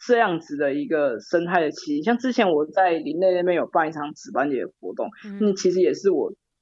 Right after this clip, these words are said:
Speaker 1: 第一次去林内，云林林内乡这个地方，然后第一次知道他们紫斑蝶在飞，在飞过去的时候，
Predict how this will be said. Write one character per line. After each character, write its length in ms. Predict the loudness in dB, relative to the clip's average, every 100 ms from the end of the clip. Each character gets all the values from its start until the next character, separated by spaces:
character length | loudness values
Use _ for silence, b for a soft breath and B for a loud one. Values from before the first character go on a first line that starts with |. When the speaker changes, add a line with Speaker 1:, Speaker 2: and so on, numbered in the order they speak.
| -4
Speaker 1:
第 200 | -2 -2
一 60 |
次 400 | -4 -4 -2 -2 -6
去 240 | -4 0
林 300 | 0 0 -2
内， 240 | 0 0 -2 -12 _ _ _
云 300 | 0 0 2
林 180 | 0 0
林 220 | 0 2
内 160 | 0
乡 280 | -2 -4 -4
这 80 | -4
个 100 | -6
地 180 | -6 -6
方， 160 | -8 -10
然 100 | -6
后 120 | -8 -6
第 140 | -8
一 60 | -8
次 200 | -8 -10
知 200 | -4 0
道 260 | 2 0 -4 B B -6
他 160 | 0
们 340 | 0 0 -4 -12 _
紫 200 | -10 -2
斑 240 | 2 2 2
蝶 160 | 2
在 220 | 4 2 2
飞， 580 | -2 0 2 2 -2 -12 b b _
在 160 | 0 0
飞 340 | 2 2 2
过 220 | 2 2
去 180 | 2 2
的 100 | 2
时 120 | 2
候， 80 | 0